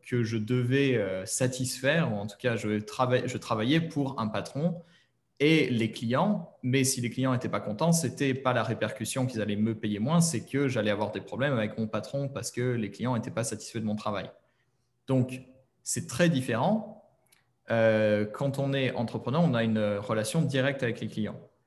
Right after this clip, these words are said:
Et du coup, la vraie question, c'est de comprendre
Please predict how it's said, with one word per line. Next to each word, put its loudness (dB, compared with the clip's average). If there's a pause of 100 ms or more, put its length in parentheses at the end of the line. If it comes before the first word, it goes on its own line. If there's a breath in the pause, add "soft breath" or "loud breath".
(380)
Et 2
du -2
coup, -2
la 0
vraie 0
question, -2
c'est 0 (360)
de -6
comprendre -2